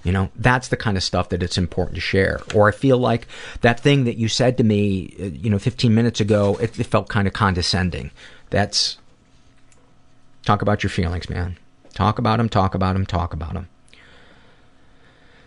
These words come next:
Do you feel you can be completely honest with your therapist? Yes, on some level I do feel like that. However, it changes with whatever, uh,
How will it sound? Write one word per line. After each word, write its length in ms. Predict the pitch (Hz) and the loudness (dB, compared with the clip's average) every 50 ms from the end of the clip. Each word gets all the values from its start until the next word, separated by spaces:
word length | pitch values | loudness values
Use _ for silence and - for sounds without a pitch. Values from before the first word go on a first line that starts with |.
| - - - - - - - _ - - | -20 -20 -20 -20 -20 -20 -20 _ -2 2
Do 100 | - 143 | 4 6
you 100 | 180 190 | 6 6
feel 200 | - - 180 175 | 6 4 4 4
you 80 | 170 | 4
can 100 | - 190 | 4 2
be 80 | 170 165 | 2 2
completely 400 | - 175 165 160 190 180 180 180 | 2 0 2 2 2 2 2 2
honest 320 | 170 170 202 214 156 - | 2 2 2 2 0 0
with 160 | - 127 - 120 | -2 -2 -2 -2
your 60 | 107 | 0
therapist? 480 | - 113 101 95 - - 92 - - | 2 2 2 2 2 0 -2 -2 0
Yes, 320 | 135 151 175 196 196 - - | 2 2 2 2 2 0 -2
on 120 | 135 135 | -2 -2
some 300 | 127 - - 165 170 165 | 0 0 0 0 2 2
level 320 | 131 120 120 110 110 107 107 | 4 2 2 2 2 0 0
I 60 | 107 | -2
do 320 | 101 - - 123 135 127 | -2 0 2 2 2 2
feel 260 | - - 123 113 92 | 2 0 0 0 0
like 220 | 90 85 85 90 - | 0 0 -2 -2 -2
that. 180 | 87 95 95 | -2 0 0
However, 400 | 92 107 113 135 139 143 156 151 | 2 2 4 4 4 2 2 0
it 160 | - 131 - - | -2 -4 -4 -4
changes 560 | - - 147 151 156 156 123 120 113 107 113 | -2 0 2 2 2 2 0 0 -2 -2 -2
with 180 | 120 113 - | -4 -4 -2
whatever, 520 | 113 117 110 113 110 104 110 104 90 - _ - - - _ _ _ _ _ - - _ _ _ | 0 0 2 2 2 2 0 0 -2 -4 _ -20 -20 -20 _ _ _ _ _ -20 -20 _ _ _
uh, 260 | - 117 104 101 98 | 0 2 2 2 2